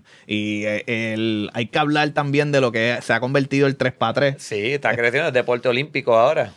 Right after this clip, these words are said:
Speaker 2: O sea,
Speaker 1: Ujú.
Speaker 2: hay que apoyar, hay que darle apoyo a este equipo porque es un buen chance de, de medalla en las Olimpiadas que
Speaker 1: Claro,
Speaker 2: tenemos.
Speaker 1: y con este,
Speaker 2: De verdad.
Speaker 1: con este problema que vemos con el baloncesto, con el equipo
Speaker 2: Sí.
Speaker 1: cinco pa cinco, que mira, mira cómo empezamos la ventana clasificatoria. Hay veces que hay que darnos cuenta, mira, el baloncesto todavía tres pa tres
Speaker 2: Sí.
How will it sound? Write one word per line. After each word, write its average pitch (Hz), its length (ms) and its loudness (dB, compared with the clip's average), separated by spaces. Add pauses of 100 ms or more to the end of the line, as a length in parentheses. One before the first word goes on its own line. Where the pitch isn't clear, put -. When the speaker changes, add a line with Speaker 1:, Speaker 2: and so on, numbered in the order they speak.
Speaker 2:
O - 40 -20
sea, 107 160 4
Speaker 1:
Ujú. 101 80 2
Speaker 2:
hay 104 100 0
que 113 80 0
apoyar, 135 440 2
hay 120 60 2
que 110 60 0
darle 135 220 2
apoyo 135 260 0
a 139 40 0
este 135 120 -4
equipo 147 200 0
porque 113 540 2
es 120 60 0
un 131 160 -4
buen 139 200 0
chance 147 300 -2
de, 139 340 4
de 123 160 4
medalla 120 360 0
en 139 80 2
las 135 80 2
Olimpiadas 127 520 0
que 123 80 -6
Speaker 1:
Claro, 104 140 -2
Speaker 2:
tenemos. 131 420 2
Speaker 1:
y 135 40 4
con 123 200 0
este, 127 200 0
Speaker 2:
De 170 140 8
verdad. 110 200 4
Speaker 1:
con 120 80 0
este 143 220 2
problema 170 340 0
que 170 120 0
vemos 160 200 0
con 147 140 0
el 156 60 -2
baloncesto, 143 580 0
con 135 140 2
el 127 80 2
equipo 107 280 2
Speaker 2:
Sí. 110 60 4
Speaker 1:
cinco 139 240 -2
pa 131 100 0
cinco, 143 360 -2
que 120 100 0
mira, 135 220 0
mira 113 200 -4
cómo 131 220 -6 (100)
empezamos 127 460 -4
la 127 120 0
ventana 127 440 -4
clasificatoria. 123 720 0
Hay 117 80 2
veces 127 260 0
que 139 160 2
hay 123 120 2
que - 80 -2
darnos 131 240 0
cuenta, 139 280 0
mira, 113 400 -6
el 107 140 -6
baloncesto 107 480 -6
todavía 135 340 0
tres 135 160 -4
pa 123 200 0
tres 131 320 0
Speaker 2:
Sí. 95 260 -2